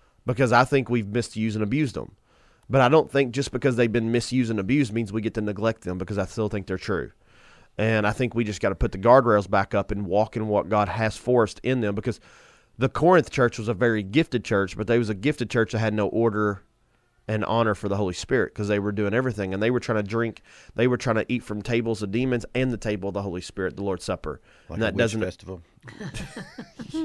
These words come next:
Speaker 1: I like him this morning. I like him this morning. Um, but a lot of times I think because they see the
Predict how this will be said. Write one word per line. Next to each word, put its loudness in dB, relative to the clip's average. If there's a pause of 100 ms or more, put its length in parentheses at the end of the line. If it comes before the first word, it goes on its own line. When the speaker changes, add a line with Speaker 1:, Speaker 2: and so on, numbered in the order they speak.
(800)
Speaker 1:
I 0
like 4
him -2
this -4
morning. 0 (120)
I -2
like 2
him -2
this -6
morning. -2 (420)
Um, 6 (200)
but 2
a 8
lot 10
of 6
times 8
I 8
think 0
because 0
they 2
see -6
the -2